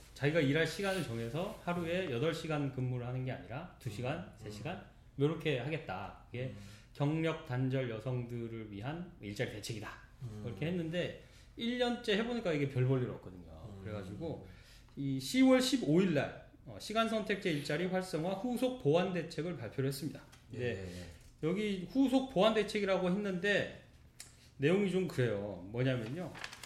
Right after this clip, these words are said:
Speaker 1: 정부 부처에서 범부처적으로 시간제 일자리를 창출하자.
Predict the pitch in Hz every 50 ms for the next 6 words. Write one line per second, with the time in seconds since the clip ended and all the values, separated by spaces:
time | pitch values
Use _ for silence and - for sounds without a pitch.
0 | - - - - - - - - 160 175 226 240 254 262 - - - - - 220
1 | 202 156 131 127 - - - - - - - 143 151 190 226 254 262 254 - 185
2 | 175 - - 220 202 196 185 170 160 160 185 214 233 254 254 - - - - 226
3 | 233 233 226 214 220 175 160 165 - 185 175 170 180 185 - - 220 214 - 220
4 | 214 214 196 170 - - -